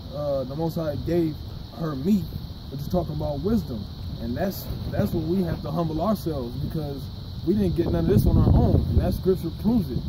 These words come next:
You know, there's, there's many scripture that goes with that, but it says, "I cannot ob-, you cannot obtain wisdom unless the Most High deals with you,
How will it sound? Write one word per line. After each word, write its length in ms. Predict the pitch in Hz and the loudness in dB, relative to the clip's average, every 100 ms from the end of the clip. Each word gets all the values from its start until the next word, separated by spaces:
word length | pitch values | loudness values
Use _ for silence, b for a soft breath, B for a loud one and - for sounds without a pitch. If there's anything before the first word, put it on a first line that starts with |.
| - - - | -6 -6 -2
You 60 | - | -2
know, 120 | - | 0
there's, 140 | 165 | -2
there's 140 | 160 160 | -2 0
many 200 | 196 190 | 2 2
scripture 320 | - 185 - | 0 0 0
that 180 | 160 - | -2 0
goes 240 | 175 170 | 2 2
with 220 | - 208 - | 2 2 0
that, 200 | 151 143 - - - - | 0 -2 -2 -2 -2 -2
but 180 | 127 120 - - | -4 -4 0 2
it 60 | |
says, 420 | - - - - - - | 2 2 0 0 -2 -2
"I 120 | 147 | -6
cannot 380 | 151 147 160 160 | -2 0 2 0
ob-, 220 | 165 - | -4 -4
you 60 | 170 | -2
cannot 320 | 175 165 - | 0 4 4
obtain 420 | - - - - - | 4 2 0 0 2
wisdom 460 | 190 185 147 135 - - - - | 4 2 0 -4 -6 -6 -6 -4
unless 220 | - - | -2 -2
the 100 | - | -4
Most 260 | - 160 - | -2 0 2
High 300 | - - - - - | 4 4 4 2 4
deals 240 | 185 180 | 4 2
with 160 | - - | 0 -2
you, 260 | - - - | 0 2 0